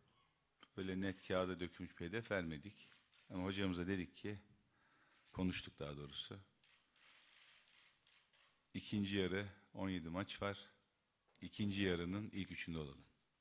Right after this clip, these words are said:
Lider bitirelim ilk, ikinci yarıyı veyahut da ilk üçünde olalım." O da bizi toplam sezon içinde nereye oturtursa oraya oturtsun.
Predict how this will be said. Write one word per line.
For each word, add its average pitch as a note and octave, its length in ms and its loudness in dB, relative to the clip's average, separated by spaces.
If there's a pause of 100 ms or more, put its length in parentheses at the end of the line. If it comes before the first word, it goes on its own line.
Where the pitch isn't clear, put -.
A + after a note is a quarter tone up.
(1300)
Lider G#2 300 6
bitirelim A2 340 0
ilk, G#2 320 -6
ikinci G2+ 320 -4
yarıyı A2 320 2
veyahut F#2 240 -2
da A2 40 0
ilk - 160 -6
üçünde E2+ 260 -4
olalım." E2 420 -4
O G2 120 -6
da F#2+ 140 0
bizi F2+ 400 0 (480)
toplam F#2+ 440 2
sezon F#2+ 320 2
içinde F2+ 320 0
nereye F#2 240 2
oturtursa E2 640 -4 (400)
oraya F#2 240 4
oturtsun. G#2 500 -6